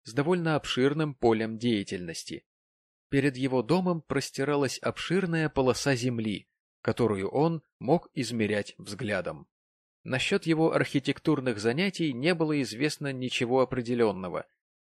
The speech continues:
кроме того, что он никогда ничего не проектировал и не строил.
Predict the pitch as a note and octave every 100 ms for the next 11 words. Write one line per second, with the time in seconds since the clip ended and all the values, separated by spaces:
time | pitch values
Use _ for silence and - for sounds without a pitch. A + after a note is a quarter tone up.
0 | _ - C3 A#2+ A#2 B2 D3+ - C3+ B2+
1 | B2 C3 B2+ A#2 G#2+ C3+ E3 D3 - A#2+
2 | C#3+ C#3+ - A#2+ A2 - B2+ C#3 C3+ C3
3 | - B2 A2+ A2+ - A2 G2 E2+ E2+